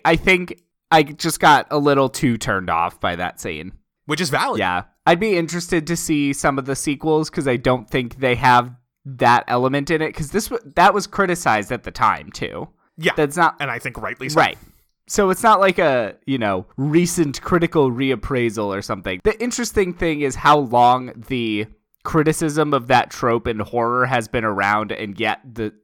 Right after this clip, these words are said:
Speaker 1: continued reliance on it.
Speaker 2: Yeah. Horror has a complicated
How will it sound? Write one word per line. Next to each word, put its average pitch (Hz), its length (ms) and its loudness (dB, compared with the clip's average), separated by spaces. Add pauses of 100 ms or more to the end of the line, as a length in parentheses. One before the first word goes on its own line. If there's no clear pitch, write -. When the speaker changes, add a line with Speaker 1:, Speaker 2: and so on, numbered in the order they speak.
(140)
Speaker 1:
continued 110 680 -6
reliance 85 600 -6
on 65 220 -8
it. 58 160 -14 (320)
Speaker 2:
Yeah. 120 240 -10 (260)
Horror 240 340 2
has 190 220 -6
a 170 60 -12
complicated 123 760 -12